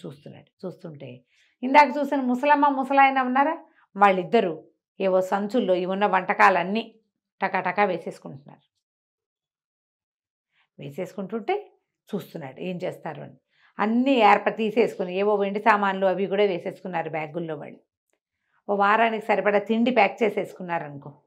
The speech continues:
ప్యాక్ చేసేసుకుని రొట్టెలు, ఇంత దొంతరలు దొంతరలుగా రొట్టెలు ఉంటే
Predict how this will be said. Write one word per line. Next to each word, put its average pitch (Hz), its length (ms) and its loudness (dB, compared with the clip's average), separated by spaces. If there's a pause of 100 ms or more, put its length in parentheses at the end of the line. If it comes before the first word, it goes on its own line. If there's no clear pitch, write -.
(1300)
ప్యాక్ 208 260 0
చేసేసుకుని 185 440 -6
రొట్టెలు, 185 320 0
ఇంత 185 200 -2
దొంతరలు 190 480 -2
దొంతరలుగా 214 540 2
రొట్టెలు 175 300 -4
ఉంటే 185 360 -4